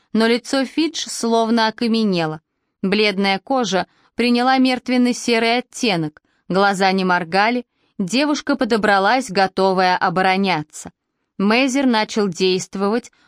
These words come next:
в тот же миг, как солдат шагнул к Фидж. Он оттолкнулся от крыши и прыгнул, чтобы разом пересечь разделяющее его с соседним домом пространство. "Оружие?" — спросил солдат, каждым шагом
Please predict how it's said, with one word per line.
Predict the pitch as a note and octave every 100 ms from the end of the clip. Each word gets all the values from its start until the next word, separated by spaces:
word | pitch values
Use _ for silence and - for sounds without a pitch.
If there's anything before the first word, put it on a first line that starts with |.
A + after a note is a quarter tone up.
| _
в | -
тот | C#4+ C4 G#3+
же | A3+
миг, | A#3+ C#4 -
как | - A3+ -
солдат | A3 G#3 F#3 G#3 G#3
шагнул | - F#3 F3+ F#3+ F3+
к | -
Фидж. | - E3+ - - - _ _ -
Он | G#3+ A#3+
оттолкнулся | A#3 - B3+ C4 C4 D4 - A#3 A3
от | -
крыши | B3+ D#4 - B3
и | G#3 A3+
прыгнул, | - A#3 C4 B3+ B3
чтобы | A3+ G#3+ F#3+ G3
разом | F#3+ F#3+ F#3+ F#3+
пересечь | F3+ E3+ E3 A3+ A#3 - _ _
разделяющее | A#3+ D4 A3+ A3+ G3+ F3+ F3+ F#3+ - B3 A#3+
его | A#3+ A#3+
с | -
соседним | G#3 F#3+ - G#3 F3+ F3+ F3
домом | D#3+ F3+ F3 F3+
пространство. | G3 G#3 - C4+ G#3 D#3+ - D3+ - _ _ _ _ -
"Оружие?" — | F#3 F3+ D#3+ F3 A#3+ D#4 D4 D#3+ - _ _
спросил | - - G3 F#3+ - E3+
солдат, | - F3 E3+ G#3+ B3+ _ _ _ _
каждым | B3 C#4+ D4+ A#3+ C#4+
шагом | C4 - G#3+ G#3+ A#3+ B3+